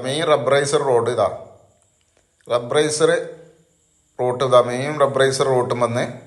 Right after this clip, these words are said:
ഇതിലേക്ക് റോഡാണ്. അപ്പം നമ്മളെ ചാനൽ സബ്സ്ക്രൈബ് ചെയ്ത് നോട്ടിഫിക്കേഷൻ ചെയ്യാൻ മറക്കണ്ട. ഏത് ജില്ലയിലേക്കോട്ടെ നിങ്ങൾ വീടോ സ്ഥലമോ വിൽക്കാനോ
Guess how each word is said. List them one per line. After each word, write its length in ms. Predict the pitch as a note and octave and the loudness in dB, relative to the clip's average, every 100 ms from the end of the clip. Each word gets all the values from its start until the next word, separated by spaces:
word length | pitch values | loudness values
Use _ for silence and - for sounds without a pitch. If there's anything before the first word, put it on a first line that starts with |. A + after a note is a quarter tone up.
| - | -6
ഇതിലേക്ക് 340 | A2+ B2 A#2 A#2+ | 0 0 2 4
റോഡാണ്. 400 | A2 A2 G#2+ A2+ - - - - _ _ _ _ _ | 6 6 6 0 -6 -10 -20 -20 _ _ _ _ _
അപ്പം 140 | - | 2
നമ്മളെ 160 | D3+ E3 | 4 6
ചാനൽ 320 | D#3 D3+ E3+ F#3+ F3+ | 6 6 4 2 2
സബ്സ്ക്രൈബ് 420 | C3+ - E3+ F3 | 0 2 4 4
ചെയ്ത് 140 | E3 D#3 | 2 0
നോട്ടിഫിക്കേഷൻ 500 | C#3+ C#3 D3 D#3 D#3 D#3 | 0 0 2 4 2 -2
ചെയ്യാൻ 240 | C#3+ C3 B2+ | 2 4 4
മറക്കണ്ട. 400 | A#2+ - A2+ A2+ A#2+ F3+ - - - _ _ _ _ _ _ _ _ _ _ _ _ _ _ - | 2 2 -2 2 4 4 0 -14 -20 _ _ _ _ _ _ _ _ _ _ _ _ _ _ -10
ഏത് 460 | B2+ C3+ D#3 F3+ F#3+ E3 | -4 0 4 4 2 0
ജില്ലയിലേക്കോട്ടെ 600 | D#3 D#3+ D#3+ D#3 C#3+ C#3 | 4 4 4 2 2 2
നിങ്ങൾ 160 | C3+ C3+ | 2 2
വീടോ 240 | B2+ C3 C#3 | 2 6 6
സ്ഥലമോ 240 | - C3+ C3+ | 4 4 4
വിൽക്കാനോ 340 | B2 C3 C3 | 2 4 4